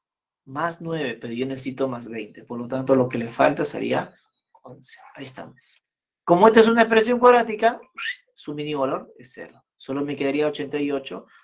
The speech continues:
entre once. ¿Cuánto es ochenta y ocho entre once? Ocho. Ahí está, mira. ¿Qué te parece? Ahora, profe, pero me está pidiendo también el valor de X. Claro, el valor de X también se puede calcular.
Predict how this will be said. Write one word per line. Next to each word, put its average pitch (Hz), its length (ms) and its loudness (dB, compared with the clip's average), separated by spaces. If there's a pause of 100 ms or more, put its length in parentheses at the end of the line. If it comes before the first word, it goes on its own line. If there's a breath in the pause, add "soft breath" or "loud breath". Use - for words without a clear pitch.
(280 soft breath)
entre 117 340 -12
once. 90 360 -14
¿Cuánto 147 220 -2
es 156 60 -10
ochenta 147 280 -4
y 151 60 0
ocho 151 160 -4
entre 170 200 -2
once? 180 380 -8 (260)
Ocho. - 320 -20 (240)
Ahí 131 120 -18
está, 127 140 -18
mira. - 220 -20 (1700)
¿Qué 147 100 -6
te 147 120 -2
parece? - 380 -12 (680)
Ahora, 196 260 4
profe, 220 240 6
pero 170 180 0
me 170 120 0
está 220 180 0
pidiendo 226 260 0
también 220 300 -4
el 202 80 -2
valor 202 260 -2
de 233 100 -4
X. 220 220 -10
Claro, 240 260 -12
el 139 60 -8
valor 175 280 -6
de 220 80 -10
X 220 140 -14
también 190 220 -16
se - 120 -14
puede 196 260 -6
calcular. 196 540 -8